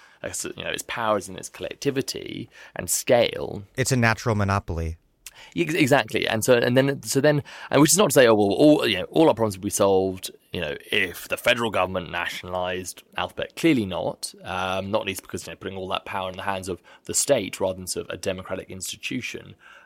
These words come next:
Speaker 1: would be, you know, deeply problematic. But it is to say, I think we need to sort of, just as sort of, you know, the antitrust movement came up with new legal, political,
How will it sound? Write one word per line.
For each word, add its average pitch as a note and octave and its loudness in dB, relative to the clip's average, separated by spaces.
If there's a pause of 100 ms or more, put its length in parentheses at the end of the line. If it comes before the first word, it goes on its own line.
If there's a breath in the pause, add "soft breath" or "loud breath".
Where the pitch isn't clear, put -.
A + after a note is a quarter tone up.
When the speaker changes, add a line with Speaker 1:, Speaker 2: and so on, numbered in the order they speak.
(100)
Speaker 1:
would F#2 -10
be, F#2 -12
you - -16
know, D2+ -14
deeply - -4
problematic. F2+ -10 (280 loud breath)
But - 2
it D3 2
is D3+ 4
to B2+ -4
say, G2 0 (220 soft breath)
I G#2+ -8
think A#2+ -4
we G#2+ -6
need G#2 -8
to - -6
sort G2+ -4
of, - -14 (340)
just - -2
as G#2 -4
sort G#2 0
of, F#2+ -8 (140)
you F2 -8
know, G2 -6
the - -4
antitrust G2+ -4
movement G2 -2
came G2+ -4
up F#2 -4
with F#2 -10
new G2 -4 (580)
legal, G#2+ 4
political, G2 -4